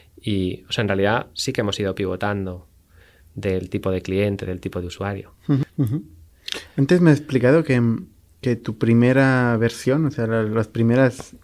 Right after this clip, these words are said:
Speaker 2: años o meses del negocio, estabas también, estabas trabajando con tu mujer,
Speaker 1: Sí.
Speaker 2: ¿no?
Speaker 1: Em, bueno, el cost-, el producto lo construimos juntos.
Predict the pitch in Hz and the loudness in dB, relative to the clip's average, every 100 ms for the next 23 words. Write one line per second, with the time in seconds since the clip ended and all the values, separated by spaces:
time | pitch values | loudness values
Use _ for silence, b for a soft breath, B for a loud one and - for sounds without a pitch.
0 | - 131 131 123 117 117 127 127 120 117 | 0 4 4 2 2 2 2 0 -2 2
1 | 120 120 120 123 123 160 - - - - | 2 2 2 0 0 -4 -4 -10 -10 -4
2 | 123 139 139 131 143 - _ - - 131 | -4 -2 0 0 0 -6 _ -18 2 4
3 | 139 - 139 123 139 147 143 120 113 123 | 4 2 2 4 4 4 4 2 0 -4
4 | - - _ - - 107 120 165 - b | -6 -14 _ -16 -8 -4 -2 -4 -6 b
5 | b b b 113 110 127 107 113 110 104 | b b b -6 0 2 2 0 -2 -2
6 | 120 110 104 110 120 147 139 117 - 107 | -2 -4 -2 -2 -2 0 0 -2 -4 -4
7 | 107 - 95 90 - - - | -4 -6 -10 -10 -14 -18 -20